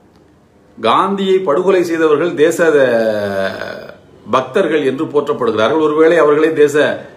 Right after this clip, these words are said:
தந்தை என்று கூட பின்னால் சொல்லப்படக்கூடிய ஒரு நிலை ஏற்படலாம். அது ஒரு புறம் இருக்கட்டும். இப்போ இவர்கள் என்ன, இந்த லைப்ரரியினுடைய சிறப்பு என்னவென்று சொன்னால், இந்த லைப்ரரியிலேயே,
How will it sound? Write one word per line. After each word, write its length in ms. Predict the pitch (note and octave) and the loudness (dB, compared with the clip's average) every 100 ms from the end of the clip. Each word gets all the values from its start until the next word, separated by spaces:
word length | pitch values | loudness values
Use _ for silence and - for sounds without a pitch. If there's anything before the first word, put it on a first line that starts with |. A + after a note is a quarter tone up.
| - | -10
தந்தை 340 | - C#3 F3 F3+ | -4 -2 0 -2
என்று 180 | D3 C#3+ | 0 -4
கூட 180 | D3 D3+ | -2 -4
பின்னால் 480 | D3 C#3 B2+ A2 G#2 | -6 -4 -2 -4 -4
சொல்லப்படக்கூடிய 760 | C3+ C#3 C3 A#2+ A2+ A2+ G#2+ | -4 -2 -2 -4 -4 -2 -2
ஒரு 140 | G#2 G2 | -2 -4
நிலை 320 | G#2 C3 A#2+ | -2 -2 0
ஏற்படலாம். 640 | G#2+ - F#2 E2+ G2 - - - - | -2 -2 -6 -4 -6 -10 -20 -20 -8
அது 200 | A2+ A#2+ | -4 0
ஒரு 140 | A2 | 0
புறம் 240 | G#2 A2+ G#2+ | 0 0 0
இருக்கட்டும். 420 | A2 G2+ - - - - - - - - - - - - - | -2 -4 -10 -12 -16 -20 -20 -20 -20 -20 -20 -20 -20 -20 -4
இப்போ 240 | D3+ D#3 E3 | 0 2 4
இவர்கள் 280 | D#3+ D3+ | 4 2
என்ன, 500 | C#3 G3+ A3+ F3 D3+ | 0 -2 0 0 0
இந்த 220 | C#3 C3+ C3 | 0 0 2
லைப்ரரியினுடைய 640 | D3+ G3 F#3 F3 D#3 D3 | 4 4 2 0 0 0
சிறப்பு 340 | C#3+ D#3 F3 | 2 -2 0
என்னவென்று 340 | D3 C3 A2 G#2 | -2 -2 -4 -6
சொன்னால், 520 | G2 F#2 E2+ C#3 A3 - - - - - - - | -8 -8 -8 -8 -10 -18 -20 -20 -20 -20 -20 -10
இந்த 240 | C3 C3+ A#2 | -6 0 0
லைப்ரரியிலேயே, 1500 | G#2 B2 G3+ A#3+ B3 A3+ G3 F#3 D#3 A#2 G2 G2+ B2 A#2+ - | 2 4 2 2 2 2 0 -6 -6 -6 -6 -4 -4 -4 -12